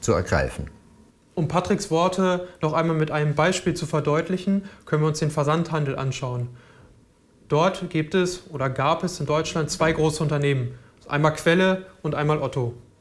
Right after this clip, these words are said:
Speaker 2: Beide Unternehmen haben jahrelang, jahrzehntelang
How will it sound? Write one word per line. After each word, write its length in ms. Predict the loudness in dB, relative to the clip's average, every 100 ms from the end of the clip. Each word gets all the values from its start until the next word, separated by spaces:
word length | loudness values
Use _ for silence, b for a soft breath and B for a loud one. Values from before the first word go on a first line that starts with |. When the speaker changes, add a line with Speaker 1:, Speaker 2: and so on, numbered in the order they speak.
| _
Speaker 2:
Beide 240 | 2 2 2
Unternehmen 680 | 0 0 0 0 0 -2
haben 480 | -2 0 0 -4 -6 B B
jahrelang, 800 | -2 2 2 2 2 2 0 -2 -4
jahrzehntelang 800 | -6 -2 0 2 2 2 0 -2